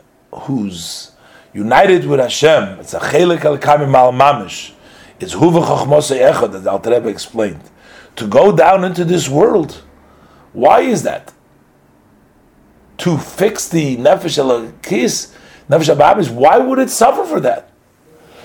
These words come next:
And the Rebbe says that that is the Soid,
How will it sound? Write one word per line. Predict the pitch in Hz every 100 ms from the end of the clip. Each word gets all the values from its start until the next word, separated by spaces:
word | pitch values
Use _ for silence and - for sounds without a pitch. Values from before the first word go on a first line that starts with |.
| - - _ _ _ _ _
And | - 95
the |
Rebbe | 110 180 170
says | - 165 170 139
that | 131 113
that | 127 156
is | - 135 131 117
the | 110 110
Soid, | 107 - - - 160 202 170 -